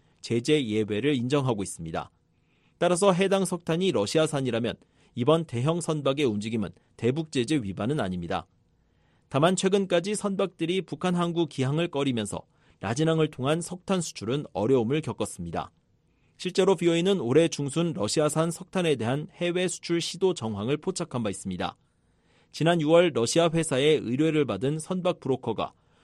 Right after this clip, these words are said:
북한 라진항에서 중국 다롄항으로 석탄 총 만 오천 톤을 운송해줄 선박을 찾는다는 내용의 공고문을 확보한 것인데 관련 업자들이 공개적인 방식으로 사업을 진행하려 한 것으로 해석됐습니다.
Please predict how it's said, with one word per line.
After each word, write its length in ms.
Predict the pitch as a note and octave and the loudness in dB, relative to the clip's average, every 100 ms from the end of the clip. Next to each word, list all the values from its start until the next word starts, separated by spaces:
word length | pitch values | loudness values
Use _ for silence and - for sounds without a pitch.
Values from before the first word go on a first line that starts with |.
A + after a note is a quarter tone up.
| _ | _
북한 300 | C3+ E3+ E3+ | -2 0 2
라진항에서 800 | A#2 A#2+ D#3 C#3+ A#2 C#3 C#3+ - | 2 2 0 0 0 2 0 0
중국 400 | - B2+ D#3 D#3 | -4 0 0 -2
다롄항으로 600 | A2 C3 D3+ C3 G#2 F2 - _ _ | 0 2 2 0 -2 -4 -10 _ _
석탄 520 | - E3+ - E3 E3+ | -6 -6 0 2 0
총 280 | - E3+ E3 | -2 -2 0
만 220 | A2 A#2+ A#2+ | 0 -2 -2
오천 420 | F#2 - E3 E3 | -6 -4 -4 -4
톤을 300 | - B2 D3 | -4 -2 0
운송해줄 680 | A#2 B2 D#3 C#3+ G2 C#3 D3+ | 0 -2 -4 -4 -4 -4 -4
선박을 480 | F3+ F3+ D3+ D#3+ | -6 -4 -2 -2
찾는다는 560 | E3+ F#3+ F#3+ E3+ D#3 D3+ | -4 -4 -2 -2 -2 -2
내용의 380 | B2 G2 A#2+ C3+ | -2 -2 -2 -4
공고문을 580 | - C3 C#3 C#3+ B2+ D#3 | -6 -4 -2 -2 -2 -2
확보한 340 | D#3+ - C#3 G#2 | -4 -4 -2 -2
것인데 420 | G2+ B2+ - - _ _ _ _ _ | -6 -4 -6 -6 _ _ _ _ _
관련 300 | C#3 E3 E3+ | 4 6 6
업자들이 500 | D#3 F3 D#3 E3 F#3 | 4 4 2 2 2
공개적인 600 | - D#3 F3+ E3+ E3+ E3+ | 0 0 2 2 0 -2
방식으로 600 | C#3+ C#3 B2 G#2+ A#2 D3 | -2 -4 -4 -2 0 0
사업을 540 | D#3 F3 D#3+ C#3+ E3+ | 0 0 0 2 -2
진행하려 600 | E3 - D3+ E3+ D#3+ D3+ | -2 -4 -4 -2 0 2
한 160 | D3 D#3 | 0 0
것으로 340 | C3 A2+ C3+ | -2 -2 0
해석됐습니다. 800 | D3+ D3 C3 F#2+ - E2+ F2+ E2+ | 0 0 -4 -10 -8 -6 -4 -6